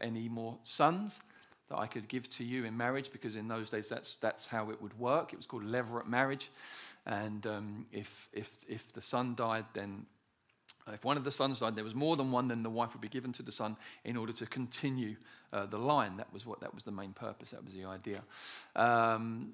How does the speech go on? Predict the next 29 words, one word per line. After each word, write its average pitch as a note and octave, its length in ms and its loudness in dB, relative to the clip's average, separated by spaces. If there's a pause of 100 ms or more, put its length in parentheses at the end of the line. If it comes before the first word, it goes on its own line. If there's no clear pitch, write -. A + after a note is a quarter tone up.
(120)
Oprah, G3+ 420 12
one E3 220 12
of D#3 160 2
the, D3+ 320 8
uh, B2 320 10
one D3+ 220 6
of C3 100 0
the, C3 140 6
uh, - 320 -2 (120)
daughters-in-law C#3+ 560 4
says, B2 320 0 (160)
"Okay." D#3 380 6
Well, C#3 280 2
I, F3 180 10
initially G3+ 380 8
both G3+ 200 12
of F#3 60 -4
them D#3+ 100 2
say, D#3+ 160 6
"No, E3 160 10
we D#3 100 6
wanna D3 140 4
be C#3+ 140 6
with C#3 100 2
you." C3 80 4
She D3+ 100 -2
says, C3 100 -2
"No, B2+ 280 2
I've, A#2+ 80 0